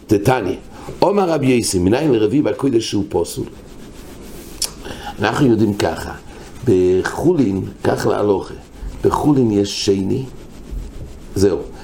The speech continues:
בח-, בתרומה יש שלישי, דהיינו תומה. שלישי הכוונה שיש אב אשר אצלו אב התומה,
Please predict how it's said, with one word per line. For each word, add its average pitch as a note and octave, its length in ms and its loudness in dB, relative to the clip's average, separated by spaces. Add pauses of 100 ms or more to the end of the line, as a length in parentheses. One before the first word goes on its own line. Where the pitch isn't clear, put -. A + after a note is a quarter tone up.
(200)
בח-, - 340 0
בתרומה A#2+ 420 4
יש - 280 0
שלישי, A2+ 420 0 (640)
דהיינו G2 280 2
תומה. F2+ 320 2 (560)
שלישי - 380 0
הכוונה B2+ 600 2 (380)
שיש A#2 380 2
אב C3 140 2
אשר A#2 300 0
אצלו G2+ 260 0
אב G2 80 0
התומה, G#2 360 0